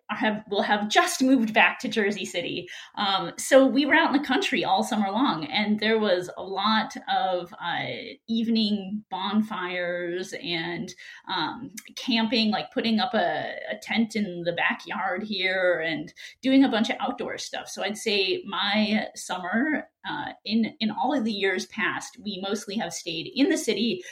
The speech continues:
with just a couple sort of country vacations, but this entire summer it was out in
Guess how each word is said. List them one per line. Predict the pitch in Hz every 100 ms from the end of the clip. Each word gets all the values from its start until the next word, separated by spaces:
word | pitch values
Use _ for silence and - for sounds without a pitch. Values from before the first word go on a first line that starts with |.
| -
with | 208 -
just | 233 233
a | 208 -
couple | - - 214 185 175 175 -
sort | - 190 170
of | 170 _ -
country | - 226 233 202 190 180
vacations, | 190 196 165 - 254 269
but | 220 185 -
this | 196 214
entire | 214 160 170 190 190 180 175
summer | 175 170 - 156 147 175
it | 175
was | 170 160 - 175
out | 196 190 208
in | 190